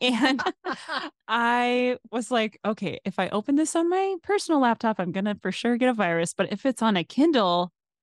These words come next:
Speaker 1: maybe it's a real email." And I just, you know, I don't know why I didn't just text her, but I just was, like, sitting there and, like, all in my feels about being sick right after the holidays. And I clicked on it and in, it was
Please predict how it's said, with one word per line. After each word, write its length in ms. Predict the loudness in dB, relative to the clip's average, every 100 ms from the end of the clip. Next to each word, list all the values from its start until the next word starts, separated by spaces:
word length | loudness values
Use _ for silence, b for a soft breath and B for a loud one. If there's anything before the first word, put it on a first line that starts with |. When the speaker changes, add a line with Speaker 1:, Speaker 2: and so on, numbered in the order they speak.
| -2
Speaker 1:
maybe 180 | 2 2
it's 120 | 2
a 80 | 2
real 260 | 2 2 2
email." 420 | 0 2 2 0
And 240 | -2 -4 -4 _
I 240 | -12 -4 -2
just, 380 | 0 -4 -8 -14 -2
you 120 | 2
know, 160 | 2 2
I 140 | 0
don't 120 | -2
know 80 | -2
why 160 | -2 -2
I 60 |
didn't 160 | -4 -6
just 160 | -8 -4
text 220 | -6 -2
her, 140 | -2
but 160 | 0 0
I 120 | 0
just 220 | -2 -4 -2
was, 160 | -2
like, 160 | -4 -6
sitting 260 | -6 -2 0
there 240 | 0 0
and, 100 | -2
like, 220 | -4 -6 -12 -12
all 200 | -4 -2
in 80 | 0
my 100 | -2
feels 340 | -2 -2 -2 -2
about 180 | -6 -4
being 180 | -8
sick 360 | -6 -6 -6 -8 -4
right 180 | -4
after 200 | -4 -4
the 60 | -4
holidays. 580 | -4 -4 -4 -2 -2 -2
And 160 | -6 -8 B B B B _ -6
I 320 | -2 0 -2 -2
clicked 280 | -2 0 2
on 100 | 0
it 120 | 0
and 80 | -2
in, 180 | -2 -2
it 100 | -2
was 300 | 0 0 0